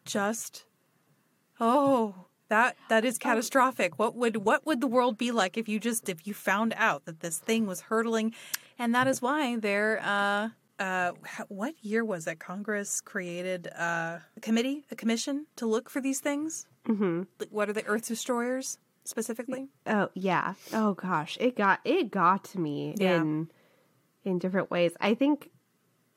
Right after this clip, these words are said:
Speaker 2: I've been contemplating death a lot <laughs> lately.
Speaker 1: Uh, this is
Speaker 2: <laughs>
Speaker 1: like,
Speaker 2: Which
Speaker 1: the first time you
Speaker 2: freaks me
Speaker 1: said this
Speaker 2: out.
Speaker 1: to me was a few weeks ago. So this is a
Speaker 2: <laughs>
Speaker 1: long, okay.
Speaker 2: Okay. I think I just, uh, I think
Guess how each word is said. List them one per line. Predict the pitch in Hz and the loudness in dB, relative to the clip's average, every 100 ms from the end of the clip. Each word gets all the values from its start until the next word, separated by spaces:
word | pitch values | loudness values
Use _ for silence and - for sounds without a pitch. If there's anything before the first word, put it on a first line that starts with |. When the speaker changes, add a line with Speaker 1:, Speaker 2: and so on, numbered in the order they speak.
| - | -8
Speaker 2:
I've | |
been | - 302 | 0 2
contemplating | 320 311 339 381 330 247 190 | 2 2 2 0 0 2 0
death | - - 180 | -2 -4 0
a | 233 | 2
lot | 233 - | 2 0
<laughs> | - - - - - - - - | -4 -10 -14 -12 -14 -14 2 6
lately. | 523 - 466 - 587 - 571 - _ _ | 6 6 -2 4 2 4 -2 -2 _ _
Speaker 1:
Uh, | 277 285 | 6 8
this | 233 285 | 6 6
is | 554 - | 6 8
Speaker 2:
<laughs> | 480 | 8
Speaker 1:
like, | 440 403 320 - | 6 4 0 2
Speaker 2:
Which | 415 277 | 4 6
Speaker 1:
the | 269 262 226 | 8 6 4
first | - 330 294 | 6 6 6
time | 480 | 4
you | 381 | 2
Speaker 2:
freaks | |
me | |
Speaker 1:
said | 330 302 | 4 2
this | 247 349 | 2 2
Speaker 2:
out. | |
Speaker 1:
to | 392 | 2
me | |
was | 285 254 | 4 4
a | |
few | 262 226 233 | 2 0 0
weeks | 202 185 240 | -2 -2 -2
ago. | 170 160 | -2 -2
So | 208 | 0
this | 196 277 | 0 4
is | 440 294 | 2 4
a | 277 240 | 2 2
Speaker 2:
<laughs> | |
Speaker 1:
long, | 220 196 233 285 - - | 4 4 4 2 -2 -4
okay. | 311 349 226 285 285 - - 349 - | -2 4 4 4 -2 -6 2 2 2
Speaker 2:
Okay. | - - 311 - - - - 294 - | -8 -4 -4 -6 -12 -12 -8 -2 4
I | 262 | 4
think | 311 440 466 | 6 4 4
I | 381 | 4
just, | 302 302 - - - - - - - | 6 4 0 -16 -20 -20 -20 -20 0
uh, | 220 214 196 185 160 - _ _ - | 4 6 8 8 4 -2 _ _ 4
I | 330 | 8
think | 427 320 | 8 6